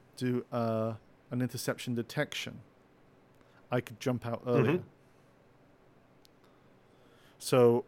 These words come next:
Speaker 1: what we're actually looking at possibly is not necessarily interception detection, although it may be a module.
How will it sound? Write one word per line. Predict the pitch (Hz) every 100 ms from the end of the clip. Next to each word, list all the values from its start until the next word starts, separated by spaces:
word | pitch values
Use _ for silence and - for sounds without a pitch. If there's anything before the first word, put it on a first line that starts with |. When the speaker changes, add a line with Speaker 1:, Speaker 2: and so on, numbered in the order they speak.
| -
Speaker 1:
what | 139 139
we're | 131 -
actually | 151 160 139 139 131
looking | 123 131 - 135 113
at | 101 - -
possibly | 131 123 135 113 107
is | 110
not | 131 131
necessarily | 143 - 127
interception | 127 120 - -
detection, | 123 - 147 127 - 107
although | 104 117
it | 113
may | 120
be | 113
a | 113
module. | 123 131 117 110